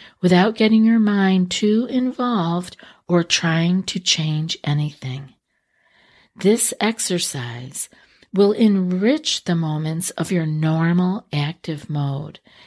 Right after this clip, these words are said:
influencing the decisions you make and providing guidance. Along with accepting the moment, concentration and voluntary simplicity are other practices that will be valuable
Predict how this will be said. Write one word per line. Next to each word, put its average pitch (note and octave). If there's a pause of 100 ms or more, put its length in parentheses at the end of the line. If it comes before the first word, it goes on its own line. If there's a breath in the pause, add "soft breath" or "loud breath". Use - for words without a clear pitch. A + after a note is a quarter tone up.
(120 soft breath)
influencing F3
the D#3+
decisions F#3+
you F3
make D3 (300 soft breath)
and G3
providing D#3+
guidance. D#3 (1160 soft breath)
Along F#3+
with F3+
accepting F3+
the G#3
moment, G3+ (540 soft breath)
concentration F#3+
and E3
voluntary F#3
simplicity F#3+
are G3
other A3+
practices D#3+ (420 loud breath)
that G3+
will A3+
be A3
valuable A3